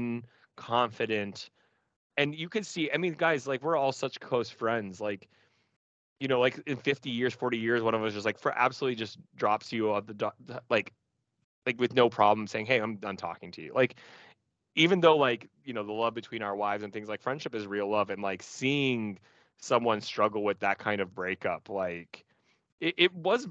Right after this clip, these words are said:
really endearing, and, like, he doesn't understand, and he keeps trying to win him back, and, like, obviously weird shit happens, but, like,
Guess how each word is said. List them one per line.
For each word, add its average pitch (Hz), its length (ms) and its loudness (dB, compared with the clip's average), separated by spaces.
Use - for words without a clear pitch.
really 185 340 2
endearing, 165 540 2
and, 120 80 2
like, 120 160 2
he 127 140 -10
doesn't 139 320 2
understand, 123 640 0
and 107 80 -6
he 104 60 -8
keeps - 220 -8
trying 123 180 2
to 117 40 0
win 113 120 0
him 110 80 -4
back, 110 240 2
and, 101 240 -8
like, 123 180 -4
obviously 147 320 4
weird 113 240 0
shit 101 200 -2
happens, 90 480 -6
but, 113 160 -4
like, 110 320 0